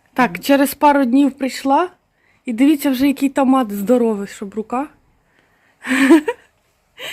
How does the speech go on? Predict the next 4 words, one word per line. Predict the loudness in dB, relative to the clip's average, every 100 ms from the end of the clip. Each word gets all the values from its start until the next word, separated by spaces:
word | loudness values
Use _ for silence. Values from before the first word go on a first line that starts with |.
| -16 -20 -20 _ _ _ _ _ _ _ -6
Він | 0 0
уже | 0 0
навіть | 0 0 -2 -4
ось | -6 -8